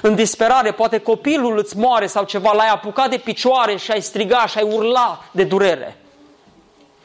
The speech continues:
Înseamnă disperarea. Omul acesta era disperat. De aceea spune, s-a aruncat cu fața la pământ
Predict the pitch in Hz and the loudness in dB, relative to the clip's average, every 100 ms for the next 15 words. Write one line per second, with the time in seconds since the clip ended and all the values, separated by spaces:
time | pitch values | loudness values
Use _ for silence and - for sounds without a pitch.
0 | - 185 - 247 208 185 - 190 180 165 | -8 -4 0 0 0 -2 -2 0 0 0
1 | 147 214 254 254 208 247 208 214 214 165 | 0 0 0 -2 -2 -4 -4 -2 -2 -2
2 | 214 - 185 185 180 - - - - 220 | -8 -2 2 2 0 -6 -16 -4 0 2
3 | 214 247 - 247 220 233 220 247 233 208 | 2 0 0 0 2 2 0 -2 -4 -2
4 | 262 262 269 240 233 220 254 240 175 | 0 0 2 0 2 0 0 -2 -6